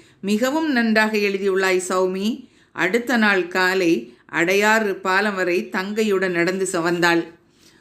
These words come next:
ஒன்பது மணிக்கு நூலகத்திலிருந்து கேசவன் புதிய வாரம் புத்தகங்களை கொடுத்துவிட்டு பழைய புத்தகங்களை வாங்கிவிட்டு போனான். சௌமியா படித்தாள். ஒரு புத்தகத்தை கொடுத்துவிட, "சவி, இதை நீ படி" என்றாள்.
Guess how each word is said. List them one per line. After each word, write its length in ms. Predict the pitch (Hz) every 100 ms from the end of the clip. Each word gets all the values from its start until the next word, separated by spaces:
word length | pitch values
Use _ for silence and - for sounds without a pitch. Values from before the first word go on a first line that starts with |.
| _
ஒன்பது 400 | 208 254 302 294
மணிக்கு 600 | 226 220 226 214 185 190 -
நூலகத்திலிருந்து 920 | 208 233 247 233 240 208 208 190 175 175 240 - _ _ 226
கேசவன் 540 | 247 285 247 202 190 233 -
புதிய 400 | 254 262 302 269
வாரம் 420 | 214 220 220 208 - _ _ - _
புத்தகங்களை 720 | - 240 277 262 226 208 202
கொடுத்துவிட்டு 680 | 202 196 196 196 180 202 208
பழைய 580 | - 220 233 294 269 -
புத்தகங்களை 640 | 202 226 226 208 190 190
வாங்கிவிட்டு 540 | 175 190 208 185 170
போனான். 520 | 208 175 165 160 139 - _ _ -
சௌமியா 480 | 214 220 208 190 202
படித்தாள். 600 | 185 180 175 185 220 -
ஒரு 220 | 190 196
புத்தகத்தை 600 | 196 196 247 226 208 196
கொடுத்துவிட, 560 | 196 190 202 196 185 190
"சவி, 220 | 196 190 190
இதை 180 | 185 196
நீ 120 | 190
படி" 340 | 175 185 185 220
என்றாள். 440 | 175 170 165